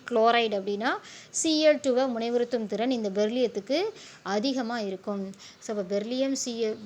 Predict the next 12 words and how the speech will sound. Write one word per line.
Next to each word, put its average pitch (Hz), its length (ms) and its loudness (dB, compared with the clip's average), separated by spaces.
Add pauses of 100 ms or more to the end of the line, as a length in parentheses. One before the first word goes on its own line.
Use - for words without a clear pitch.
பெர்லியம் 254 480 0
குளோரைடுன்னு 233 520 0
இருந்துச்சுன்னா, 202 440 -4 (500)
இங்க 240 320 -2 (100)
குளோரினை 277 500 4
வந்து 226 260 -4
என்ன 226 260 -2
பண்ணும்னா, 208 360 -4 (400)
இந்த 233 220 0
பெர்லியம் 262 500 0
அதிகமா 233 600 -2
முனைவுறுத்தும். 190 580 -4